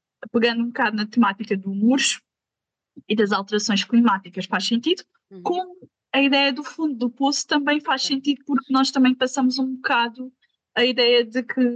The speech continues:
Speaker 1: há um certo desespero em, em fazer melhor e, e resolver os problemas que retratamos no álbum. Então o fundo do poço também fa-, acaba por fazer algum sentido. Mas a capa foi completamente amor à primeira vista.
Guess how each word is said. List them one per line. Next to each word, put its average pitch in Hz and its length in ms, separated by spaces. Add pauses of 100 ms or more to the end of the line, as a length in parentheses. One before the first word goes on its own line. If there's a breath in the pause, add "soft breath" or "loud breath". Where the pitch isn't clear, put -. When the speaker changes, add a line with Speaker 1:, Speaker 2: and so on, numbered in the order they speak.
(920)
Speaker 1:
há - 160
um 262 100
certo 254 340
desespero 240 840
em, 233 500
em 240 80
fazer 240 320
melhor 240 400 (240)
e, 190 400
e 196 60
resolver 208 440
os 214 120
problemas 208 760 (340)
que 220 160
retratamos 208 640
no 214 160
álbum. 175 320
Então 202 260
o 226 80
fundo 254 300
do 247 140
poço 262 320
também 277 440 (160)
fa-, - 180
acaba 269 220
por - 120
fazer 269 280
algum 254 260
sentido. 254 500 (360)
Mas 254 180
a 269 80
capa 254 240
foi 254 600
completamente 240 680
amor 233 200
à 214 100
primeira 226 380
vista. 202 380